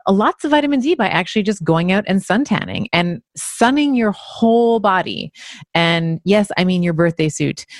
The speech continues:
gentlemen, as well. So we want direct sunlight where the sun don't usually shine. <laughs> Okay. So, and there's been a lot of, there's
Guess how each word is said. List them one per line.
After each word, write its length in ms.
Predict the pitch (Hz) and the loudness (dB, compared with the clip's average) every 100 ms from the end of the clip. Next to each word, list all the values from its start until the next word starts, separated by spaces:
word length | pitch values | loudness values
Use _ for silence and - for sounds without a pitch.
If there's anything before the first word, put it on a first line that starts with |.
| - | -6
gentlemen, 480 | 160 151 147 147 143 - | 0 0 0 -2 -2 -2
as 180 | 143 | -2
well. 460 | 147 165 156 143 143 - - - | 0 2 2 -2 -6 -12 -18 -16
So 240 | - 170 | 0 2
we 120 | 160 220 | 2 2
want 300 | 220 202 175 | 2 0 0
direct 440 | 180 170 214 240 | 0 2 2 0
sunlight 640 | - 202 180 165 160 160 160 | 0 0 2 2 2 0 0
where 160 | 160 | -2
the 80 | 151 | -2
sun 240 | 160 160 | 0 0
don't 220 | 156 151 156 | 0 -2 -4
usually 340 | 143 135 143 | -4 -4 -4
shine. 380 | - 147 - 202 190 | -2 -2 0 0 0
<laughs> 80 | 208 | -2
Okay. 400 | 170 175 170 208 | 0 0 0 0
So, 320 | 190 170 165 - - - | 0 0 -2 -10 -12 -4
and 120 | 180 208 | 0 2
there's 160 | 233 | 2
been 100 | 220 | 0
a 120 | 226 233 | 2 2
lot 100 | 294 | 2
of, 280 | 277 247 | 0 -2
there's 200 | 208 226 | 0 0